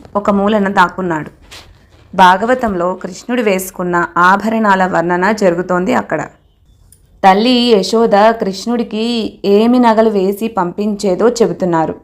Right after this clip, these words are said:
దొంగ చాలా ఉత్సాహంగా వింటున్నాడు. భాగవత ప్రవచనం పూర్తి అయ్యేదాకా ఉండి, బాలకృష్ణుడు కనిపిస్తే నగలు దొంగిలిద్దాము అని అనుకుంటున్నాడు.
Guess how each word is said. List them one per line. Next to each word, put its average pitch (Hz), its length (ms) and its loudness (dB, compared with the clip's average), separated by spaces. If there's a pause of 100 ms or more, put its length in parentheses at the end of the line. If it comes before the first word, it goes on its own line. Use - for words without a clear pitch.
(580)
దొంగ 220 300 2 (160)
చాలా 214 520 0
ఉత్సాహంగా 208 760 0
వింటున్నాడు. 180 680 -2 (960)
భాగవత 226 720 4
ప్రవచనం 208 460 -2
పూర్తి 202 440 -2
అయ్యేదాకా 190 680 2
ఉండి, 185 500 -2 (440)
బాలకృష్ణుడు 240 880 2
కనిపిస్తే 180 680 -2
నగలు 208 540 4
దొంగిలిద్దాము 196 880 2
అని 190 260 -4
అనుకుంటున్నాడు. 180 840 -2